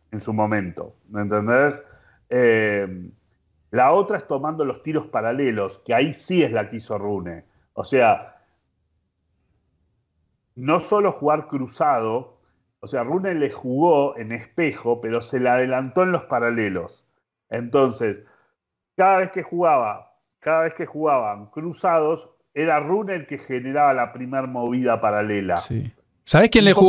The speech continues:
Speaker 2: jugó?
Speaker 1: repro-
Speaker 2: Sí, Lucho, ¿sabés quién le jugó mucha derecha paralela a Djokovic? Ro-, Nadal en Roland Garros veinte veintidós, que a mí me sorprendió. Le rompió la cancha
Speaker 1: Puede
Speaker 2: por ahí.
Speaker 1: ser. Eh, así le juega Bautista Agut,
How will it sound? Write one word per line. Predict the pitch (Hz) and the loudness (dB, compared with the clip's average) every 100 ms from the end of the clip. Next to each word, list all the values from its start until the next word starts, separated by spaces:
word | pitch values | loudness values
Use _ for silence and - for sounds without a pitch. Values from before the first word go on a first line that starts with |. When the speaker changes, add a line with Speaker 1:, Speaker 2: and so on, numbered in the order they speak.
| 202 | 8
Speaker 2:
jugó? | 190 | 6
Speaker 1:
repro- | 139 - | 2 -2
Speaker 2:
Sí, | - 190 160 - | 2 4 2 2
Lucho, | 185 202 | 4 4
¿sabés | 180 208 | 4 4
quién | 202 | 6
le | 175 | 6
jugó | 180 | 6
mucha | 180 175 170 | 4 6 6
derecha | 156 165 170 | 6 6 4
paralela | 143 143 143 160 160 147 139 131 127 120 - - - _ - | 6 4 6 6 6 6 6 4 2 -2 -10 -20 -20 _ 0
a | 123 | 6
Djokovic? | 143 170 180 156 - | 6 8 6 6 4
Ro-, | 139 - | 2 6
Nadal | 143 147 175 | 6 8 8
en | 175 | 8
Roland | 147 151 156 | 8 6 8
Garros | 147 156 165 - - | 6 6 4 2 2
veinte | 147 143 147 | 4 6 4
veintidós, | 139 127 135 131 - _ _ _ _ _ _ _ - | 4 6 6 6 0 _ _ _ _ _ _ _ 2
que | 131 | 6
a | |
mí | 143 | 8
me | 151 | 6
sorprendió. | 143 135 131 135 139 123 - _ | 6 6 6 6 6 4 -2 _
Le | 117 | 0
rompió | 117 127 120 147 | 4 4 6 6
la | 139 | 6
cancha | 147 139 170 | 6 8 8
Speaker 1:
Puede | |
Speaker 2:
por | 135 | 8
ahí. | 131 | 6
Speaker 1:
ser. | 214 185 135 120 _ _ _ _ _ | 6 4 2 -2 _ _ _ _ _
Eh, | 123 127 | -10 -8
así | 127 117 190 220 | -6 -6 -4 0
le | 214 | 0
juega | - 170 170 175 170 - _ - | 0 -2 2 2 0 -4 _ -6
Bautista | 113 120 117 151 - 147 | -2 -2 -4 -12 -4 -2
Agut, | 123 135 110 92 | 0 -2 -4 -8